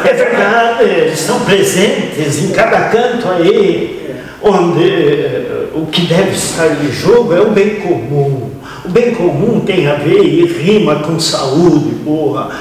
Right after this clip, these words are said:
porque quando você é acometido de um problema de saúde, tudo se desinstala,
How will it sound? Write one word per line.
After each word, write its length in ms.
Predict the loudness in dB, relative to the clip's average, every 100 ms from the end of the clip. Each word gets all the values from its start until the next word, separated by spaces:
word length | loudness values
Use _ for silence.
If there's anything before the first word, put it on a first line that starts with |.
| -14 -4
porque 380 | -2 0 -2 0
quando 480 | 2 2 2 -2 -2
você 540 | -4 -2 -2 -2 -2 0
é 80 | 0
acometido 1000 | 0 -4 -4 -4 -6 -2 0 0 -2 -6
de 80 |
um 160 | -6 -6
problema 460 | -4 -2 0 0 -2
de 120 | -4
saúde, 920 | -4 -4 -4 0 2 2 0 -6 -10 -14 -18 -20 -20 -10
tudo 280 | -4 -2 -2
se 280 | -2 -2
desinstala, 1120 | 2 2 4 2 0 0 -2 -2 -2 -2 -6